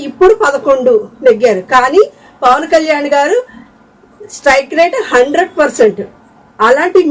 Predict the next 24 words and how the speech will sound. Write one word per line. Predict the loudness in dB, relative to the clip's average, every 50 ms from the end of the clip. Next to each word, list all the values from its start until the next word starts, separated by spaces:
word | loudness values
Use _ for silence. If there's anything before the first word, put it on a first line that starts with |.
| -2
మీరు | -2 -2 0 0 0 0 0
పవన్ | -2 -2 -2 -2 -2
కళ్యాణ్ | -2 0 -2 -2 -4 -4
గురించి | -4 -4 -4 -4 -2 -2 0
మాట్లాడడం, | 0 -2 -2 -2 -2 -2 -2 -2 -6 -8 -10 -16 -20 -20 _ -6
మీకు | -2 -2 0 -2
అసలు | -2 -2 -4 -6 -6 -6 -2 0 0 0
ఏమీ | 2 2 2 2 2 0
తెలియదు | -2 -2 -2 -2 -2 -2
అన్న | -2 -4 -4 -4
విషయం | -2 -2 -2 -2 0
ప్రజలందరికీ | 0 -2 0 -2 -2 -4 -4 -4 -6 -6 -6 -6 -2 0 -2
తెలుసు | -2 -2 -4 -4 -2
కాబట్టి | -2 -2 -2 -2 -2 -2
మీరు | -2 -4 -6 -8
ఈ | -6 -4
స్థాయిలో | -2 0 0 0 0 -2 -2
ఉన్నారు. | -2 -4 -4 -6 -10 -14 -20 -20 -20 -20 -20 -20 _ _ _ _ _ _ _ _ _ -4
మీరు | -2 -2 0 -2 0 0
గత | 0 0 0 -2 0 0
ప్రభుత్వంలో | 0 0 0 -4 -2 0 0 0 2 0 0 0
విమర్శించిన | -2 -2 -2 -2 -4 -4 -6 -6 -4 -4 -2 -2 -2 -2
దానికి, | -2 -4 -4 -6 -6 -4 -2
మాట్లాడిన | -2 -2 -2 -4 -6 -6 -4 -4 -4